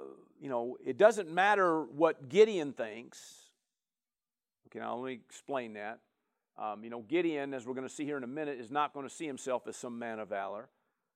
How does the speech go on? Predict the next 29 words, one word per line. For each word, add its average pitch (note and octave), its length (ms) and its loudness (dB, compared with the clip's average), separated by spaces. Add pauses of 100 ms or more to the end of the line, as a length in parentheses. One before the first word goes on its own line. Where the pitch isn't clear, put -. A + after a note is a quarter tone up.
(160)
Um, G#2+ 460 -4
and A2+ 140 -8
maybe B2+ 260 -4
even B2+ 260 -4
his, A2 340 -12 (400)
uh, G2+ 160 -10
those B2 260 0
around D3 420 2
him B2+ 140 -4
may A#2+ 140 -6
not A#2 180 -2
even A2 380 -10
look C3 260 -2
at A#2 120 -8
Gideon B2 460 -6
as A2 180 -8
a G#2+ 80 -8
man G#2+ 300 -10
of F#2 100 -12
valor. G#2 520 -6 (540)
Um, G#2 360 -8 (640)
you A2+ 100 -14
know, G#2+ 340 -8 (680)
uh, A#1 320 -8 (680)
you A2+ 80 -8
know, G#2 60 -6
his G#2+ 100 -6
own C3 180 -4
family C#3+ 720 0